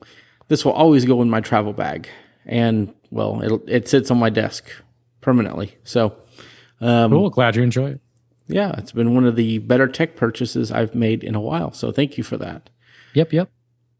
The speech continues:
Speaker 1: Um, and all of our picks are in the show notes. So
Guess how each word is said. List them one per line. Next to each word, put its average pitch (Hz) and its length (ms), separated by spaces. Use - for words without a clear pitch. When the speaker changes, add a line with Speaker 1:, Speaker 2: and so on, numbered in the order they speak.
Speaker 1:
Um, 113 480
and 120 480
all 196 200
of 175 140
our 165 100
picks 165 440
are 147 160
in 143 120
the 127 60
show 120 240
notes. 117 500
So 113 580